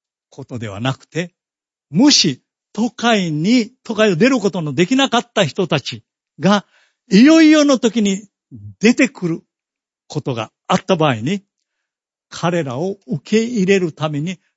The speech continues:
逃れ場を準備しなさいと言うんです。逃れ場。これがね、今、もう一つの箱舟、このフラジー先生という人が、この先生がアメリカで、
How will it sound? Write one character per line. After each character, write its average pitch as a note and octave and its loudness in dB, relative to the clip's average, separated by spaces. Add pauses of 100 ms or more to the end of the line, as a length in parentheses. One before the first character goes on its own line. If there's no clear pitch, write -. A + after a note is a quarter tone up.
逃 E3 0
れ B3+ 4
場 A3+ 0
を A#3+ -2 (100)
準 D3+ -2
備 C3 -4
し - -6
な B2 -6
さ C#3+ -4
い A#2 -8
と G#2+ -20
言 - -18
う F2+ -20
ん F#2 -20
で - -20
す。 - -20 (220)
逃 C3 -4
れ A#2+ -2
場。 G2+ -14 (300)
こ D3+ -6
れ F#3 -2
が F3 -4
ね、 D#3 -10 (580)
今、 C#3+ -10 (400)
も B3 0
う F3 0
一 F3+ -4
つ - -10
の B2 -8
箱 F3 0
舟、 F#3 -4 (680)
こ F3+ -8
の D#3 -6
フ - -8
ラ G#3 2
ジ F#3 -2
ー F#3+ 0
先 C#3+ -4
生 B2+ -4
と - -16
い - -
う G2+ -20
人 - -18
が、 G#2 -16 (300)
こ G#3+ 0
の B3 4
先 A3 2
生 F3+ 4
が D#3+ 0
ア D#3 -2
メ G3 0
リ F#3+ 0
カ D3+ -4
で、 D3 -2